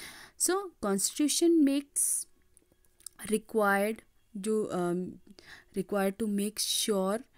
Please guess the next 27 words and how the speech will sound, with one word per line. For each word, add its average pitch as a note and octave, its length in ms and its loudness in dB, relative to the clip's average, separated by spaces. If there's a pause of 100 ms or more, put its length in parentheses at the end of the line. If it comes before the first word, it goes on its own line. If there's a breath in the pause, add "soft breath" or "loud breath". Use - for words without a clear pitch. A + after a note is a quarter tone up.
(380 soft breath)
when G3+ 520 0
making F#3+ 420 2
constitution G3+ 880 -2 (160)
both G#3 280 0
the A3 300 -4
religion F3 560 -4
people A3 340 -6
should F#3 380 -6
be G3+ 280 -6
agree। E3 460 -2 (460 loud breath)
That F3+ 200 2
was A3 280 -2
also G#3+ 380 0
the B3+ 180 0 (260)
challenge F#3+ 640 0
to G#3+ 60 -2
make F3+ 280 0 (140)
constitution। E3 640 -6 (480 loud breath)
not G3 300 0 (120)
to A#3 120 -2
disturb A3 680 -2 (100)
the G#3+ 300 -4 (280 loud breath)
religious G3 600 0 (120)
harmony, D3+ 440 -4 (140)
okay? C#4 240 -6
Because G#3 400 -8
यहाँ G3+ 160 -4